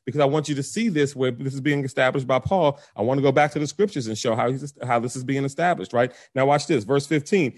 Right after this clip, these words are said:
he says, "Christ is the visible image of the invisible God," okay? So he is the visible image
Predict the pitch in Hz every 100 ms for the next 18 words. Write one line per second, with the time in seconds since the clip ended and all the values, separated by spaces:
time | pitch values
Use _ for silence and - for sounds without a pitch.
0 | _ - 156 165 143 - - 160 170 165
1 | 135 127 117 120 208 214 220 208 143 120
2 | 117 - 123 123 131 131 151 131 151 139
3 | 127 123 143 98 85 - 135 127 - _
4 | - 143 143 117 123 113 131 196 208 220
5 | 170 143 127